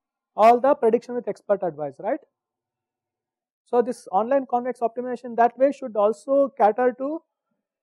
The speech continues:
the case where prediction with expert advice algorithm setting is recovered.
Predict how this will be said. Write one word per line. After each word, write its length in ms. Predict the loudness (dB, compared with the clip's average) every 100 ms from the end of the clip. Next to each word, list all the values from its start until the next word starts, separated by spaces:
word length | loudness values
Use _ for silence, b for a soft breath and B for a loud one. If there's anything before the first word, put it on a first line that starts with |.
| _ _ _ _ _
the 140 | -4
case 320 | 2 4 4
where 240 | 4 4 4 0 _ _ _ _ _ _ _ _ _ _ _ _ _ _ _ _
prediction 500 | -2 0 -2 -6 -8
with 120 | -6 -8 _ _ -14
expert 380 | -14 -4 -2 2
advice 360 | 2 4 4
algorithm 600 | 2 2 2 2 0 -4 -10 _ _ _ _ _
setting 340 | 0 2 2
is 120 | 0
recovered. 500 | -2 0 2 2 0